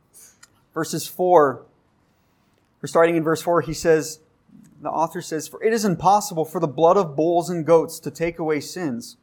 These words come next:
Consequently, when Christ came into the world, he said, 'Sacrifices and offerings you have not desired, but a body have you prepared for me. And burnt offerings and sin offerings you have taken no pleasure.'"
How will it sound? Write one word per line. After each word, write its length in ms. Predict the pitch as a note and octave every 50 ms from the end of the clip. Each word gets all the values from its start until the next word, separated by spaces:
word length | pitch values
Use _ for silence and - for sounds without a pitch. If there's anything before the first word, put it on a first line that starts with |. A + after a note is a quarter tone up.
| _ _ _ _ _ _
Consequently, 760 | - A3 B3+ B3 - - - E3 C#3+ C3+ C3 C3+ C#3 D#3+ F3 _ _ _ _ _ _
when 140 | - - F#3
Christ 340 | F3+ - B3 C#4 C4+ - -
came 160 | - A3+ A#3+
into 180 | A#3+ A3+ A#3 A3
the 80 | G3
world, 280 | F3+ F#3+ G#3 A3 G#3+ G#3+
he 80 | G3+
said, 300 | F#3+ - - G#3 G3 G3
'Sacrifices 760 | - - - A#3 C4+ - D4+ B3 - - D4 D4+ D4+ A#3+ G3
and 80 | G3 G3
offerings 460 | G3+ A3 A3+ - G3+ F3+ D#3+ C#3+ D3+
you 120 | G#3 A3+
have 220 | A3 F#3+ A3 G#3 E3+
not 240 | F#3+ G3 G#3+ G3+ F3
desired, 540 | F3 E3 D#3+ G3 G#3 G#3+ F#3 C3+ G#2 F#2 _ _ _ _ _ _ _ _ -
but 140 | F#3+ F#3 F#3
a 40 |
body 420 | E3 C3 F3 F3+ G#3+ A3+ B3+ A#3+ G#3+
have 220 | F#3+ G#3+ G#3+ F#3
you 120 | G3 A3 G#3+
prepared 440 | - G3 E3+ G3+ G#3 G#3+ G#3 G3+
for 80 | - C#3+
me. 220 | C3 A#2 A2 A2 A#2 _ _ _ _ _ _ _ _ -
And 120 | C#3+ D3+ D3+
burnt 180 | A3 A#3+ - -
offerings 520 | E3 F3 F3+ F#3+ - B3 B3+ B3+ A#3 F3
and 100 | E3 D#3
sin 180 | D3 - B3 A#3
offerings 400 | G3 F3 E3 - F#3 F3+ D#3 C#3+
you 60 | G#3+
have 140 | A#3 G#3+ A3+
taken 360 | - - A3+ A3 - G3 E3+
no 160 | E3 F3+ F#3
pleasure.'" 560 | F3+ - - E3+ D#3+ D#3 C3 A#2+ A2+ A#2 A2